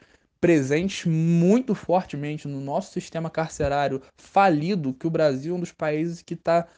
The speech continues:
numa situação das mais calamitosas enquanto sistema carcerário, a pandemia da covid está nos demonstrando isso mais ainda. Olha só esse artigo terceiro, que interessante pra você usar como uma introdução.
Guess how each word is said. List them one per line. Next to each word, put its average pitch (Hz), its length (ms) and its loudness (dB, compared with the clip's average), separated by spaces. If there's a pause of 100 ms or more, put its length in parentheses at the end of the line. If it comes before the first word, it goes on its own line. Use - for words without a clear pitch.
(300)
numa 170 120 0
situação 175 360 0
das 165 160 -2
mais 151 300 -4
calamitosas 180 760 2
enquanto 156 280 -6
sistema 156 300 -10
carcerário, 147 580 -4
a 135 40 -10
pandemia 143 480 -8
da 160 100 -4
covid 139 360 -8
está 147 260 -4
nos 175 220 -12 (260)
demonstrando 143 540 -6
isso 139 180 -10
mais 165 220 -4
ainda. 143 380 -4 (560)
Olha 208 240 6
só 190 160 0
esse 190 120 0
artigo 175 280 -2
terceiro, 160 520 -2 (120)
que 185 60 -6
interessante 180 640 -4
pra 147 120 -6
você 143 280 -6
usar 135 400 0 (100)
como 156 260 -2 (100)
uma 151 280 -4
introdução. 147 600 -6